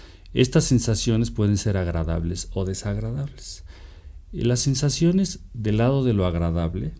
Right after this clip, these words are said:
es de, del lado en donde está el erotismo. Nada más que hay sensaciones agradables que no son eróticas. Por ejemplo, una caricia tierna pues es agradable,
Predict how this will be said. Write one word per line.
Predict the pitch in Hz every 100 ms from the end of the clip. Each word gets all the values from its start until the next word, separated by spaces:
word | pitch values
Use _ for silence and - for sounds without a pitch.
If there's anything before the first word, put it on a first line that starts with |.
| - - - -
es | 117 120
de, | 101
del | 98 90
lado | 90 98
en | 92
donde | 85 82 85
está | 82 92 92
el | 95
erotismo. | 98 98 117 117 98 95 - - -
Nada | 110 123 127
más | 131 123
que | 127
hay | 131
sensaciones | 143 120 107 113 120 120
agradables | 101 95 92 98 98 113 - - - -
que | 120
no | 131
son | 131 139
eróticas. | 139 156 - 123 104 - - - - -
Por | 98
ejemplo, | 90 104 101 92 101 104 - - -
una | 110 110 -
caricia | 92 87 - 107 -
tierna | 139 131 117 131 - - - - - - - -
pues | 151 143
es | 135 101
agradable, | 87 90 95 92 90